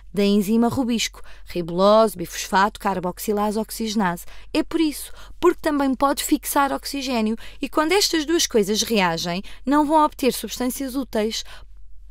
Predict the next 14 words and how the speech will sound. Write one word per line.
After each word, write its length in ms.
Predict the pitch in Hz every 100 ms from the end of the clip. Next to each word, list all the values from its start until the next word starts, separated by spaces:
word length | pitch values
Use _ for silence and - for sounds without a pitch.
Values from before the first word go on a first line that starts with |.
| -
que 60 |
podem 320 | - 226 214 233
ser 240 | - 247
usadas 500 | 269 330 294 190 180
para 220 | - 214
combustível 640 | 202 233 202 - 277 202 185
ou 80 |
para 220 | 190 208 214
outras 280 | 208 214
coisas. 540 | - 247 196 170 170 - - - - -
A 100 | 208
primeira, 500 | 240 269 349 403 440
acabam 680 | - 247 - 254 277 294 302
com, 480 | 294 269 247 277 330